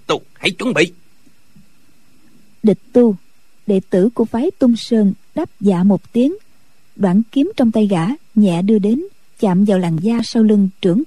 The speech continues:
Speaker 2: tử của Lưu Chính Phong. Lục Bách nói:
Speaker 1: "Lưu Chính Phong, người muốn cầu xin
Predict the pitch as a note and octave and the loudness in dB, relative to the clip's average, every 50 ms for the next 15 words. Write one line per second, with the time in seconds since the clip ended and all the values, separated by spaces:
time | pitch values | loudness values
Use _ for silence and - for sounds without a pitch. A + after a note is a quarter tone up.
0 | - - F3 D#3+ F3 C4+ - - C4+ B3 A3 G#3 F#3+ - - B3+ E4 F4+ - - | -2 -2 0 0 0 -2 -4 -2 0 2 2 2 0 0 -4 -6 -6 -6 -6 -4
1 | A3 F#3+ F#3 - - - - - - - - - - - - - - - - F#3+ | -4 -4 -4 -6 -12 -20 -20 -20 -20 -20 -20 -20 -20 -20 -20 -20 -20 -8 -2 -2
2 | F#3 - - A#3 - - G#3+ G#3 G#3 B3+ E4 - - - - - - - - - | -2 0 -2 -6 -4 0 0 0 0 -2 -4 -8 -16 -20 -20 -20 -20 -20 -20 -20
3 | - - - - - - - - - - - - - - - - - C3 C3 - | -20 -20 -20 -20 -20 -20 -20 -20 -20 -20 -20 -20 -20 -20 -18 -4 -2 -2 -2 0
4 | F3+ G3+ - D3+ B2+ G2+ - - - - - - - - - G#2 A2+ B2 D#3 G3 | -2 -2 0 0 0 0 -4 -12 -20 -20 -20 -20 -20 -8 -4 0 0 0 0 -2
5 | - - F#2 F2 - - C#3+ A2+ | -2 -4 -6 -6 -4 -4 -4 -4